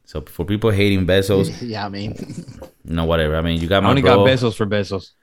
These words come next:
Speaker 1: We got my bro. Yeah, <laughs> we only got Bezos for, we got my boy Adrian over there looking like Bezos. I mean, like,
Speaker 3: <laughs>
Speaker 1: you know what I mean? And, and I'm
Speaker 3: I
Speaker 1: talking
Speaker 3: started
Speaker 1: about
Speaker 3: the look. He's copying me.
Speaker 1: and looking like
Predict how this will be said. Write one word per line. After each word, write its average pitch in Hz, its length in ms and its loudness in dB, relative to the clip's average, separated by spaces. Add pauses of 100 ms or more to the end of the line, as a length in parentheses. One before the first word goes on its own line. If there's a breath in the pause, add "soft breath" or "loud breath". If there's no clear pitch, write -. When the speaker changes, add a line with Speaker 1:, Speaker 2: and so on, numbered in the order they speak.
(200)
Speaker 1:
We 90 100 -4
got 101 120 2
my 98 100 4
bro. 95 240 4
Yeah, 92 320 2
<laughs> - 20 2
we 110 100 4
only 107 140 2
got 101 160 4
Bezos 101 240 2
for, 98 180 0
we 107 100 -4
got 117 100 2
my 110 120 2
boy 104 460 0
Adrian 98 360 0
over 92 160 0
there 90 100 0
looking 98 300 0
like 78 160 -2
Bezos. 76 520 -4
I - 60 -10
mean, 80 260 -4 (680 soft breath)
like, 190 200 0
Speaker 3:
<laughs> - 1080 -8
Speaker 1:
you 95 120 -2
know 95 120 0
what 95 80 0
I - 0 -
mean? 98 420 -2
And, 95 100 -2
and 101 160 -2
I'm 101 60 -2
Speaker 3:
I - 20 -6
Speaker 1:
talking 123 200 2
Speaker 3:
started 101 240 4
Speaker 1:
about - 80 0
Speaker 3:
the - 20 2
look. 104 240 -2
He's 110 160 -4
copying 95 320 -4
me. 90 180 -10 (340)
Speaker 1:
and 92 160 0
looking 98 260 0
like 107 100 2